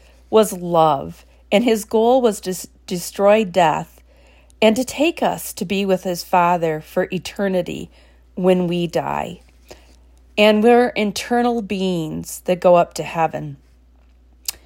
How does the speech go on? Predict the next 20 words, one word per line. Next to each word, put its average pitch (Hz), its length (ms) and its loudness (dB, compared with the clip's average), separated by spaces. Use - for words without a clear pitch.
And 202 320 4
here 247 460 -2
is 190 480 -4
a 170 180 0
scripture. 175 760 -6
"Do 262 180 4
not 415 260 0
love 220 320 2
the 196 120 -4
world 170 800 2
or 185 160 4
the 170 140 -2
things 190 500 -4
of 165 340 0
the 156 80 -4
world." 143 560 -8
One 185 480 2
John 170 420 -2
two 165 240 -8
fifteen. 160 760 -8